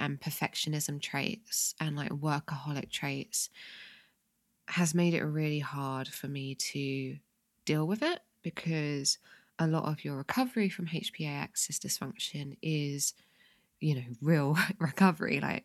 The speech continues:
very intentional rest, slowing down. Um, and I'm not very good at that. And, um, I think that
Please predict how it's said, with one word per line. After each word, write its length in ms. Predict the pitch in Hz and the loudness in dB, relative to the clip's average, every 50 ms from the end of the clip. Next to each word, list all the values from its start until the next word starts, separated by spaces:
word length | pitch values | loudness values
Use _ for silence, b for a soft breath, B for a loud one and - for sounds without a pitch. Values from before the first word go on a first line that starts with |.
| - - | -6 -2
very 260 | - 151 147 147 147 147 | 0 0 2 2 0 -2
intentional 540 | 151 151 - 156 147 - - - 147 143 | -4 -4 -4 -6 -6 -6 -6 -6 -6 -4
rest, 480 | 135 135 131 135 135 - - - - - | -4 -4 -4 -4 -4 -6 -8 -6 -4 -4
slowing 420 | - - 156 151 143 143 143 143 | -4 -2 -2 -2 -2 -4 -4 -4
down. 480 | 135 139 143 143 135 131 131 131 127 135 B B B B B B B B B B B - | -4 -2 -2 0 0 -2 -4 -6 -8 -12 B B B B B B B B B B B 0
Um, 540 | 147 151 147 143 143 139 135 135 135 139 151 - _ - | 2 4 4 4 2 0 -2 -6 -8 -10 -12 -12 _ -4
and 120 | 156 151 | 0 2
I'm 80 | 170 190 | 2 2
not 160 | 220 226 220 | 2 0 0
very 140 | 202 190 175 | -2 -2 -2
good 180 | - 180 - | -2 -4 -6
at 120 | - - - | -6 -6 -4
that. 260 | - - - - - _ _ b b b b b b b b b _ - | -2 0 0 -2 -4 _ _ b b b b b b b b b _ 4
And, 640 | 160 160 156 151 147 147 143 139 135 139 135 - - - _ _ _ - | 6 6 6 4 2 0 -2 -4 -4 -6 -6 -8 -10 -12 _ _ _ 0
um, 420 | 160 156 156 151 147 147 147 147 - - | 2 4 4 4 2 0 -2 -4 -4 -4
I 80 | 160 | -4
think 340 | 147 - - 170 151 143 - - - | -4 -2 -2 -2 -2 -2 -6 -6 -4
that 300 | - - 80 - - - | 0 2 2 2 2 -2